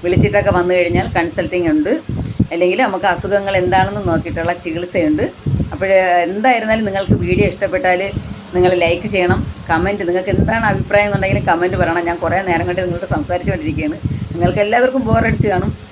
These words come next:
ബോറടി, ബോറടിച്ചെങ്കിൽ ഒന്ന് കുറച്ച് സഹിച്ചോളണം കേട്ടോ. അപ്പോൾ എല്ലാവർക്കും വൈദ്യശാലയിലേക്കും നമ്മുടെ ഇങ്ങനെയുള്ള പ്രകൃതി, പ്രകൃതിയിൽ നിന്നുള്ള കിട്ടുന്ന ഔഷധങ്ങൾ വെച്ച് മാത്രമാണ് നമ്മൾ ചികിത്സിക്കുന്നത്. ആ ചികിത്സയിലേക്കൊക്കെ സ്വാഗതം.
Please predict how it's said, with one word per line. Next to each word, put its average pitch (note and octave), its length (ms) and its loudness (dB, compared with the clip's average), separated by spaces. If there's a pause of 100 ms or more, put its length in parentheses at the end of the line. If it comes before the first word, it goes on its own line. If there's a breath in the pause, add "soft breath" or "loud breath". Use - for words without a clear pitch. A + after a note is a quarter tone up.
(200)
ബോറടി, F#3+ 580 2 (160)
ബോറടിച്ചെങ്കിൽ D#3 540 -4
ഒന്ന് F#3 260 -2 (300)
കുറച്ച് - 320 -6
സഹിച്ചോളണം D#3+ 460 -2
കേട്ടോ. D#3 160 -4 (600)
അപ്പോൾ - 140 -4
എല്ലാവർക്കും A3 920 2 (500)
വൈദ്യശാലയിലേക്കും F#3 1120 0 (320)
നമ്മുടെ F#3+ 460 2
ഇങ്ങനെയുള്ള G#3+ 560 2
പ്രകൃതി, G3+ 600 0 (380)
പ്രകൃതിയിൽ C#4 400 4
നിന്നുള്ള C#4 340 4
കിട്ടുന്ന A#3+ 380 -2 (120)
ഔഷധങ്ങൾ A3 380 0
വെച്ച് G#3 200 -2
മാത്രമാണ് F#3+ 400 0
നമ്മൾ F3+ 200 -2
ചികിത്സിക്കുന്നത്. E3 680 -2 (340)
ആ F3 80 2
ചികിത്സയിലേക്കൊക്കെ F3 960 -2
സ്വാഗതം. D3+ 640 0